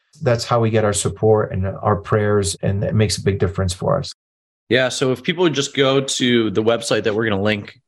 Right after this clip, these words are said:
Speaker 2: directly, they can donate d-, there directly. You have
Speaker 1: Yes.
Speaker 2: a donate button right there.
Speaker 1: Yes, and w-, what's a lot more helpful than one-time donations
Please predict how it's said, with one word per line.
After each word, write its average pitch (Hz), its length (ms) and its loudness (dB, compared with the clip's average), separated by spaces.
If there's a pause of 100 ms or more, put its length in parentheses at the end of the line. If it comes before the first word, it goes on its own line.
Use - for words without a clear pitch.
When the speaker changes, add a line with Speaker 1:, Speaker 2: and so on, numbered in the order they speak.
Speaker 2:
directly, 104 540 0
they 95 160 -2
can 98 180 -4
donate 95 420 2
d-, 92 180 2
there 95 240 0
directly. 98 600 0
You 107 120 2
have 101 100 4
Speaker 1:
Yes. - 180 0
Speaker 2:
a 98 100 -4
donate 95 200 -8
button 95 240 -4
right 92 220 0
there. 95 360 0 (300)
Speaker 1:
Yes, 143 300 4
and 147 320 4
w-, 143 120 -2
what's 143 240 0
a 143 80 2
lot 165 240 2
more 151 220 4
helpful 143 480 0
than 120 400 -2
one-time 131 440 0
donations 113 760 0